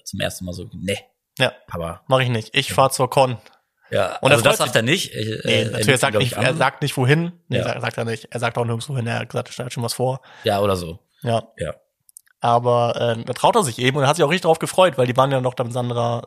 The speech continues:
Speaker 2: so Sachen einkaufen eben, nachdem Basti gesagt hat, „Ich mach das jetzt, ich komm mit das Wochenende“, und Sachen einkaufen gewesen, Felle und Decken und was man halt alles so irgendwie haben darf, ein Holzschwert. <laughs>
Speaker 1: Ja.
Speaker 2: Und was halt im vierzehnten Jahrhundert irgendwie, äh, wichtig war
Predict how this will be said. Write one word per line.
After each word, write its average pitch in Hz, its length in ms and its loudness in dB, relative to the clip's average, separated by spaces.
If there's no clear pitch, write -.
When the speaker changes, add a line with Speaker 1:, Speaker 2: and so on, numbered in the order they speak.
Speaker 2:
so 135 280 -2
Sachen 185 200 2
einkaufen 147 580 0
eben, 143 200 -2
nachdem 127 320 -4
Basti 127 220 -4
gesagt 123 200 -4
hat, 117 80 -8
„Ich 120 120 -12
mach 156 100 0
das 143 200 -4
jetzt, 143 160 -4
ich - 60 -16
komm 123 220 -2
mit 160 220 0
das 127 180 -6
Wochenende“, 123 680 0
und 117 400 -2
Sachen 123 300 -2
einkaufen 127 440 -2
gewesen, 117 600 -4
Felle 117 600 -2
und 139 360 -4
Decken 117 420 -2
und 135 220 -4
was 131 160 -2
man 123 100 0
halt 123 100 -2
alles 120 220 -6
so 123 100 -6
irgendwie 120 280 -4
haben 123 240 -2
darf, 120 320 -4
ein 156 100 -2
Holzschwert. 120 460 -2
<laughs> - 180 -8
Speaker 1:
Ja. 127 220 0
Speaker 2:
Und 123 300 6
was 127 160 2
halt 139 120 4
im 127 60 -4
vierzehnten 143 260 2
Jahrhundert 135 280 4
irgendwie, 123 440 -2
äh, 123 300 -4
wichtig 135 320 -4
war 127 260 2